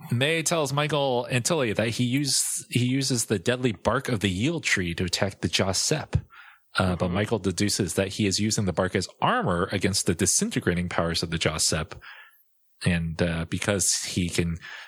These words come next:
Speaker 1: use these thought processes, that means he's truly alive.
Speaker 2: Mm-hmm, mm-hmm. It's the old, you know, mistaken intentions, right?
Speaker 1: Yeah.
Speaker 2: "You're trying to kill me. No, you're trying to kill me. Oh, we should be friends."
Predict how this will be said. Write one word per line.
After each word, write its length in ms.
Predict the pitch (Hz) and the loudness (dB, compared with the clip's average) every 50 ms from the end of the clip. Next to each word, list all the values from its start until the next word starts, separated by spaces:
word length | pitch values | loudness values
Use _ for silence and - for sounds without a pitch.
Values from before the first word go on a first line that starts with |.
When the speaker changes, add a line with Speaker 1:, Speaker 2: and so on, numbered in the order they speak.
| - - | -12 -4
Speaker 1:
use 280 | - 104 101 95 - - | 0 0 0 0 0 -2
these 200 | - 90 80 - | -2 0 0 0
thought 280 | - - 110 110 - | 0 0 -2 -2 0
processes, 760 | - 90 85 82 - - 85 80 78 - - 82 80 85 - - | 0 0 2 2 2 0 0 0 -2 -2 -2 -2 -2 0 -2 -2
that 140 | - 90 87 | 0 0 0
means 200 | 82 85 80 - | 0 0 0 0
he's 180 | - 85 - | 0 0 0
truly 360 | - - - 120 107 92 98 95 | 2 2 2 2 2 2 2 0
alive. 800 | 90 87 90 92 90 85 80 78 - - - - - - - - _ _ _ _ - - | 2 2 2 2 2 2 0 -2 -2 -4 -4 -6 -8 -12 -16 -20 _ _ _ _ -4 0
Speaker 2:
Mm-hmm, 520 | 131 139 135 139 127 117 127 139 - - | 0 2 2 0 0 -2 -2 -4 -4 -2
mm-hmm. 440 | 127 123 123 123 117 120 131 147 - | -2 -2 0 0 -2 -2 -4 -2 0
It's 140 | 147 151 - | 0 0 2
the 80 | - 196 | 0 0
old, 220 | 202 202 196 - | 0 0 -2 -4
you 100 | 208 233 | -2 0
know, 240 | 233 190 160 170 - | 0 0 0 0 -2
mistaken 680 | 151 156 151 - - 156 151 151 - 160 147 143 139 127 | -4 -4 -2 0 0 0 0 0 0 0 0 0 0 -2
intentions, 760 | 127 131 131 143 127 120 117 - - 98 - - 165 - - - | -2 -2 -2 -2 -2 0 0 -2 -2 -2 -2 -2 -2 -2 0 0
right? 320 | - 127 151 175 196 - - | 0 0 0 0 -2 -2 0
Speaker 1:
Yeah. 280 | - 143 98 87 80 - - _ _ _ _ _ | 0 0 0 0 -4 -6 -8 _ _ _ _ _
Speaker 2:
"You're 140 | - 160 233 | -2 -2 0
trying 180 | 247 - 202 180 | 2 2 0 0
to 80 | 185 - | 0 0
kill 140 | - 214 202 | 0 0 2
me. 300 | 214 254 269 190 139 131 | 2 0 0 0 0 0
No, 140 | 143 226 320 | 0 0 0
you're 180 | 349 330 349 | 0 0 -2
trying 240 | 349 - 339 320 311 | 0 0 0 0 0
to 80 | 285 - | -2 0
kill 160 | 311 302 311 | 0 0 2
me. 300 | 320 339 339 294 170 - - | 0 0 0 -2 -4 -4 -2
Oh, 840 | 240 240 240 247 247 247 240 233 226 220 196 170 135 110 120 - - _ _ _ _ - | 0 0 0 0 0 -2 0 0 0 0 0 -2 -4 -6 -8 -12 -16 _ _ _ _ -4
we 60 | - | -2
should 180 | 196 - 202 202 | -2 -2 -2 -2
be 80 | - 208 | -2 -2
friends." 500 | 196 - 196 180 147 110 98 - - | 0 2 0 0 0 -4 -6 -6 -6